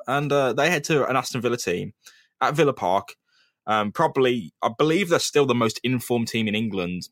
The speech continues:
but that, a bad result is coming against Birmingham City. I have to say, no matter what, you can't just beat up on a team for season <laughs> after season. You know, it is a guarantee. It has been a guaranteed four or six points for us for the last number of seasons where we played them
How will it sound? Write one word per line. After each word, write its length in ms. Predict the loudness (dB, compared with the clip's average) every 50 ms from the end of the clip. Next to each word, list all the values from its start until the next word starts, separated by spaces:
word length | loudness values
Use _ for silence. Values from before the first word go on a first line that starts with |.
| _ _ _
but 140 | -4 -4 -4 -6 -4
that, 180 | -2 -2 -2 -2 -6 -14 -20 _ _ _ _ _ _ _ _ _ -8 -6
a 60 | -6 -2
bad 260 | 0 0 0 2 2
result 300 | 2 4 4 4 2 2
is 80 | -2 -2
coming 300 | 0 0 2 2 2 2
against 260 | 0 0 -2 0 0
Birmingham 240 | 0 0 0 -2 -4
City. 260 | -4 -4 -4 -2 -2
I 60 | -2
have 240 | -2 -2 -4 -4 -4
to 80 | -4 -4
say, 360 | -2 0 2 2 2 2 0 -2 -8 -14 -18 -18 -18 -6 _ 0
no 80 | 2
matter 220 | 4 4 4 2 4
what, 180 | 2 2 2 0
you 80 | -2 -2
can't 280 | 0 2 2 2 2
just 140 | 0 -2 -4 -4 _
beat 300 | 0 2 2 2 0 0
up 120 | -2 -2
on 100 | -2 -2
a 40 | -2
team 220 | -2 0 -2 -2 0
for 100 | 0 0
season 380 | 0 0 2 2 2 2 0
<laughs> 60 | 0
after 160 | -2 0 2 4
season. 500 | 4 6 4 4 2 2 2 2 2 0 -4 -12 -16 -16 -16 -10 -4 0
You 60 | 0
know, 40 | 2
it 60 | 2
is 140 | 2 2 0
a 40 | 2
guarantee. 360 | 2 2 2 2 0 0 0
It 40 | 0
has 120 | 0 0
been 160 | -2 -4 -4
a 40 | -2
guaranteed 400 | 0 0 0 0 -2 -4 -8 -8
four 220 | -4 -4 -2 -2 -2
or 100 | -2 -4
six 220 | -6 -8 -10 -8
points 260 | -8 -6 -6 -6 -6
for 60 | -8 -8
us 100 | -8 -6
for 100 | -6 -4
the 100 | -2 0
last 260 | 0 0 -2 -2 -2
number 220 | -2 -2 0 0
of 60 | -2 -2
seasons 400 | -2 -4 -4 -4 -4 -4 -2 0
where 100 | 0 0
we 80 | -2
played 280 | -2 -2 -2 0 0 -2
them 120 | -4 -6